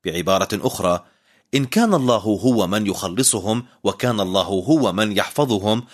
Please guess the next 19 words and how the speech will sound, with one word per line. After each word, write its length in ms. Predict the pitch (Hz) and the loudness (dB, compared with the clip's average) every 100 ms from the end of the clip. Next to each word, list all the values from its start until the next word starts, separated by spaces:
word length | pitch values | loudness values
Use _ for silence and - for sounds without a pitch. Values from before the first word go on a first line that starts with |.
| - - | -12 -4
وكان 400 | 104 - 185 175 | -2 0 2 2
الله 240 | 131 139 | 2 0
هو 440 | 131 139 120 135 | 2 0 2 2
الذي 420 | 123 113 107 113 104 | 2 0 0 0 0
يأخذهم 680 | 110 - 175 170 143 131 - | -2 -2 -2 0 0 0 0
إلى 160 | 135 | 0
السماء، 640 | 107 - 95 90 92 95 _ _ _ - | 2 2 0 0 -2 -4 _ _ _ -4
لماذا 600 | 131 113 95 87 92 117 | 0 2 0 0 0 -2
تفعل 460 | 120 90 80 95 | -4 -2 0 0
ذلك؟ 580 | 98 127 127 78 - - _ _ _ _ _ | 2 2 2 -2 -10 -20 _ _ _ _ _
لأني 760 | 123 139 196 175 131 123 117 _ 120 | -2 0 0 0 2 0 -2 _ -4
أحب 340 | - 196 147 | 0 0 0
فكرة 480 | 123 - 127 104 110 | 0 -2 -2 0 0
أنه 420 | - 120 95 98 | 0 0 0 2
يستخدمني 840 | 98 - 120 - 107 120 123 127 135 | 2 2 -2 -2 0 2 2 2 0
كجزء 540 | - 92 110 - 113 | 0 0 0 2 0
من 220 | 107 120 | 0 0
العملية 600 | 98 76 87 92 104 101 | 0 0 -2 0 2 0
بمجملها، 880 | 82 95 95 90 95 85 82 80 - | 0 0 -2 -2 -4 -4 -6 -8 -10